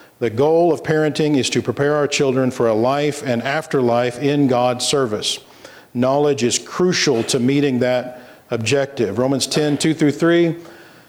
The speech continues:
"For I bear them witness that they have a zeal for God, but not according to knowledge. For they, being ignorant of God's righteousness and seeking to establish their own righteousness," do we see people doing that today?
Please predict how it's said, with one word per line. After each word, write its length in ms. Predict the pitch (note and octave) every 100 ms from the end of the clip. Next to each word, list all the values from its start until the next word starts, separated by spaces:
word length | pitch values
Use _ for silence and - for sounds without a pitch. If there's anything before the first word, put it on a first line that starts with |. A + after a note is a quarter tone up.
| _ _ _
"For 120 | C#3+
I 40 |
bear 180 | C#3+ F3
them 160 | E3 D#3
witness 320 | E3+ F3+ C#3+
that 120 | D3+
they 80 | C#3
have 160 | D3 D3+
a 60 | B2
zeal 240 | C#3 E3+
for 160 | - C3
God, 340 | D3 F#3+ F#3+
but 100 | D3
not 300 | C#3 D#3 G3
according 400 | G3 - F#3 F#3+
to 80 | F3+
knowledge. 840 | E3+ F3 G3 F3+ A2+ - - -
For 180 | - C3
they, 340 | A2+ D3+ F#3+
being 300 | F#3+ D#3+ D#3+
ignorant 640 | D3+ E3 A3+ C4 D3+ C3+ C#3
of 140 | C3+
God's 420 | B2+ D#3 A3+ B3 B2
righteousness 720 | B2 B2 C3+ A#2 D3 A3+ -
and 100 | C3+
seeking 440 | - G#3 G3+ F3+
to 100 | E3
establish 560 | D#3 - F3+ F3+ F3 D3+
their 220 | E3+ D#3
own 320 | E3 A3 G#3
righteousness," 560 | C#3 C3+ C3 C#3 D#3 E3+
do 80 | D3
we 40 |
see 140 | C3+
people 280 | D#3+ E3 D#3
doing 180 | D3 D#3+
that 180 | D#3 D3
today? 460 | D3 D#3 D#3+ F3+